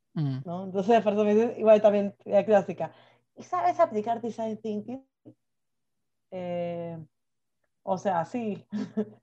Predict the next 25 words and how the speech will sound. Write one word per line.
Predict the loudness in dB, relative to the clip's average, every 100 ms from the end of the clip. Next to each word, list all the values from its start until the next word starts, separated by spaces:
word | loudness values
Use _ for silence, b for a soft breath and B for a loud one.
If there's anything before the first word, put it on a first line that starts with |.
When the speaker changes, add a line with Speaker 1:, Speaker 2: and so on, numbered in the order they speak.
| -14
Speaker 2:
pero | -6
no | 2 6
lo | 8
hago. | 8 6 4
<laughs> | -2 -2 -4 -4 -6 -16 -10 -4
Speaker 1:
O |
sea, | 2 4
no, | 4 6
no | 6 6
tengo | 8 8
un | 6
certificado, | 4 2 0 0 0 0 -4 -8
¿no? | -8 -6
Pero, | -4 -4 -4 -8 -12 -4
o | 0
sea, | 2 4 4 2 -10 B B B B -6
lo | 0 4
he | 4
Speaker 2:
O | 6
sea, | 6
lo | 6
he |
Speaker 1:
usado. |
Speaker 2:
usado. | 4 4 4 6 6 6 0 -6 _ -2
Speaker 1:
<laughs> | 0 -2